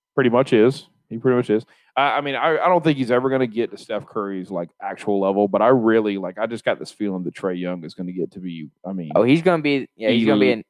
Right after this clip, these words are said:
Speaker 1: elite level shooter.
Speaker 2: Oh, yeah. Oh, yeah.
Speaker 1: Like
Speaker 2: Ray Allen, Steph Curry,
Speaker 1: Like, Ra-, yeah.
Speaker 2: Reggie Miller
Speaker 1: Ray,
Speaker 2: style,
Speaker 1: yeah, like,
Speaker 2: style
Speaker 1: even,
Speaker 2: shooter.
Speaker 1: even Klay Thompson level. Like, Klay, Klay, you know, just the, the,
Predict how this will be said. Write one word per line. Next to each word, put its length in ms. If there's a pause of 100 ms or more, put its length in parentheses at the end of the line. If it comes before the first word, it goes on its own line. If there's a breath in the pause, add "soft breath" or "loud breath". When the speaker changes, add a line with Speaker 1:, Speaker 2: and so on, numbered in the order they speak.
(160)
Speaker 1:
elite 760
level 280
shooter. 380 (140)
Speaker 2:
Oh, 80
yeah. 180 (280)
Oh, 60
yeah. 140
Speaker 1:
Like 180
Speaker 2:
Ray 300
Allen, 400
Steph 320
Curry, 500 (240)
Speaker 1:
Like, 180
Ra-, 140
yeah. 160
Speaker 2:
Reggie 220
Miller 400
Speaker 1:
Ray, 60
Speaker 2:
style, 560 (100)
Speaker 1:
yeah, 300
like, 220
Speaker 2:
style 220
Speaker 1:
even, 220
Speaker 2:
shooter. 80
Speaker 1:
even 240
Klay 240
Thompson 720 (100)
level. 540
Like, 240 (100)
Klay, 300
Klay, 380
you 120
know, 100
just 260
the, 200 (520)
the, 220